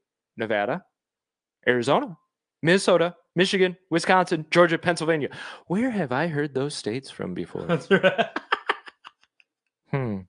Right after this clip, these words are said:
Speaker 2: I find it funny, though, too, that those states that took the longest to count their votes are democratically run.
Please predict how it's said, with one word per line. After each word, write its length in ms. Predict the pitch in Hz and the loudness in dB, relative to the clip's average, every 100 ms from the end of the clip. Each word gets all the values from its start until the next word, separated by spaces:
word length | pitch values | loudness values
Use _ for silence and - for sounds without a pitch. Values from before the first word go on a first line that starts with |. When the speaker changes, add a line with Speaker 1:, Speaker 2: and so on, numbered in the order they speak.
| _ _ _ _ _ - - - - - - - - - _ 240 | _ _ _ _ _ -10 -10 -10 -16 -20 -20 -20 -20 -20 _ 2
Speaker 2:
I 120 | 311 | 2
find 300 | 359 370 339 | 2 0 0
it 80 | 185 | -2
funny, 300 | 233 233 233 | 0 0 2
though, 340 | 208 208 160 | 2 0 -2
too, 420 | - 214 175 143 151 | -2 0 0 -2 -4
that 180 | 160 | -2
those 220 | 165 220 226 | 0 0 0
states 240 | 220 208 | -2 0
that 160 | 170 160 | -4 -4
took 160 | 180 | -6
the 60 | 170 | -6
longest 400 | 139 143 156 151 | -4 -4 -4 -8
to 80 | 147 | -6
count 200 | 151 147 | -6 -4
their 120 | 143 | -4
votes 320 | 123 127 135 - | -2 -4 -6 -8
are 60 | |
democratically 680 | 131 135 139 131 127 123 127 | -4 -4 -4 -6 -6 -6 -8
run. 300 | 123 120 | -8 -12